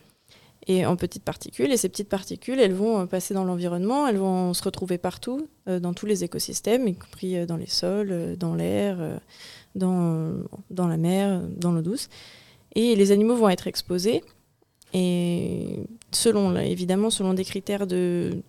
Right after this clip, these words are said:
de la morphologie de l'animal, il va pas pouvoir ingérer forcément des particules de, de, de toutes les tailles. Mais, euh, les poissons, euh, comme d'autres animaux, euh, vont être exposés et,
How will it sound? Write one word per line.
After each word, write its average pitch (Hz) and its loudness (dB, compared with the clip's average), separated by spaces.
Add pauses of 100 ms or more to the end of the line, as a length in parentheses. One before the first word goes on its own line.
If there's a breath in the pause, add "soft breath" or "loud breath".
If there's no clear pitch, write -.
(180)
de 170 -4 (120)
la 180 2
morphologie 180 -2
de 185 2
l'animal, 190 2
il 180 -4
va 175 -2
pas 185 -2
pouvoir 180 -2 (280)
ingérer 190 0
forcément 185 0
des 180 -4
particules 180 -8
de, - -10 (280)
de, 175 -6 (680 soft breath)
de 190 -4
toutes - -10
les 180 0
tailles. 247 2 (520 soft breath)
Mais, 208 8
euh, 180 6
les 175 2
poissons, 226 2
euh, 175 0
comme 175 2
d'autres 175 -4
animaux, 175 2
euh, 190 0
vont 185 0 (320)
être 180 -4
exposés 185 2
et, - -8